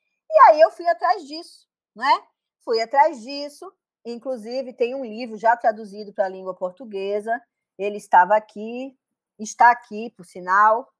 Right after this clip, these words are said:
<laughs> todo lido e mapeado, né? Esse livro é a bíblia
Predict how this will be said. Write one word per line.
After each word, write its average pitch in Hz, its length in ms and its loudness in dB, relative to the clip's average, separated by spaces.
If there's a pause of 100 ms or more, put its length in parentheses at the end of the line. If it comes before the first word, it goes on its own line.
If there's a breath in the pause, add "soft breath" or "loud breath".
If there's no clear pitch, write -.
<laughs> 311 340 -16 (1200 loud breath)
todo 269 380 6
lido 247 440 0
e 233 60 -2
mapeado, 226 1080 0 (120)
né? 277 420 2 (280)
Esse 254 320 0
livro 302 280 -2
é 302 80 8
a 277 80 10
bíblia 214 760 -2